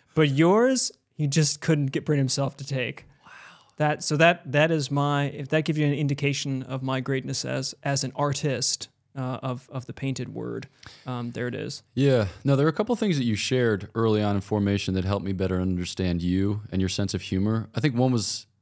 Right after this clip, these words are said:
Speaker 2: that you had migraines for, like, a seven-year period of time.
Speaker 1: Yeah, that's
Speaker 2: You're
Speaker 1: right.
Speaker 2: like, so you just assumed that your mind slash God was against you.
Speaker 1: That's what happens.
Speaker 2: I was like, "Yeah, that, that, o-, okay, it checks
Speaker 1: Yeah.
Speaker 2: out." And then this was another formative moment for me.
Speaker 1: Yes.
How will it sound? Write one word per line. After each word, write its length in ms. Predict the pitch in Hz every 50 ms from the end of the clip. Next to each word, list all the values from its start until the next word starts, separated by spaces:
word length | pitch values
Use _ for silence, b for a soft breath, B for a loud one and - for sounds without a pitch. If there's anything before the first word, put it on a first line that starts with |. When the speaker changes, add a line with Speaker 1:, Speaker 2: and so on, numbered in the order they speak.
| _ -
Speaker 2:
that 80 | 107
you 120 | 107 107 110
had 160 | 113 104 87
migraines 580 | 90 85 85 92 101 101 104 101 101 101 101
for, 140 | - - -
like, 220 | 95 87 82 82 87
a 40 | 85
seven-year 1080 | - - - 95 87 - 98 92 92 90 87 87 92 - - 87 90 92 95 92 90
period 520 | 87 - - - 98 92 92 92 95 92
of 140 | 90 82 -
time. 440 | - - 90 - 85 90 95 101 101
Speaker 1:
Yeah, 260 | - 139 139 135 117 117
that's 160 | 127 127 -
Speaker 2:
You're 80 | 113
Speaker 1:
right. 60 | 107 98
Speaker 2:
like, 60 | -
so 100 | - -
you 40 | 113
just 200 | 101 101 92 -
assumed 440 | 92 - - - 110 107 98 95 90
that 240 | 90 90 85 - - _ _ _ _ _ _ _
your 220 | - 101 98 95
mind 520 | 92 90 90 90 90 92 92 92 95 92 90
slash 360 | - - 101 92 87 90 -
God 340 | - 90 85 87 90 90 87
was 100 | 85 85
against 400 | 85 80 87 87 92 - - -
you. 220 | 107 107 104 104 - _ _ -
Speaker 1:
That's 320 | 151 156 135 123 120 -
what 120 | 127 120
happens. 360 | 123 123 131 139 127 127 131 -
Speaker 2:
I 40 | -
was 120 | 185 196 233
like, 100 | 196 254
"Yeah, 160 | 381 339 120
that, 320 | 113 127 135 - - -
that, 220 | - 233 175 - _ _ _ -
o-, 140 | - 269 262 - - -
okay, 260 | - - - 95 98
it 80 | 101 -
checks 220 | - 120 117 139
Speaker 1:
Yeah. 160 | - 104 104
Speaker 2:
out." 160 | 104 - - b b b b
And 100 | 123 139
then 140 | 139 127 127
this 240 | 147 147 135 - -
was 120 | 107 101
another 240 | 101 98 101 101 101
formative 460 | - - 107 104 101 98 95 90 87
moment 300 | 95 92 95 95 90 85
for 100 | - 98
me. 140 | 95 90 90
Speaker 1:
Yes. 240 | 131 131 127 -